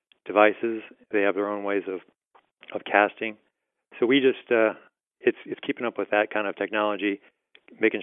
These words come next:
sure that, you know, when there's changes on the way that, uh, I O S can present stuff, that we're up, up on the most recent changes.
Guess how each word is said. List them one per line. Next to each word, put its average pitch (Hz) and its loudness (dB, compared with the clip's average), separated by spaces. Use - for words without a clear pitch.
sure 107 2
that, 101 2
you - -14
know, 104 -8
when 107 -4
there's 104 -2
changes 107 -2
on 107 -2
the 110 -2
way 107 4
that, 101 2
uh, 98 0
I 107 4
O 98 2
S 98 0
can 95 -12
present 101 -4
stuff, 98 0
that 104 -4
we're 101 2
up, 107 2
up 110 0
on 101 -4
the 98 -8
most 107 -4
recent 101 -2
changes. 98 -8